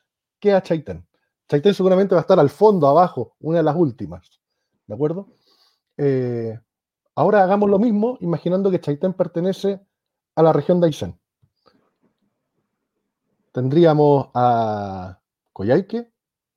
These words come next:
tendríamos a Aysén, y estaríamos peleando ahí con, con Puerto Cisne, estaríamos peleando ahí, ¿ah?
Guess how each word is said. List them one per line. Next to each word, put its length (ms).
tendríamos 840
a 60
Aysén, 480
y 80
estaríamos 420
peleando 840
ahí 460
con, 520
con 180
Puerto 240
Cisne, 400
estaríamos 380
peleando 500
ahí, 300
¿ah? 300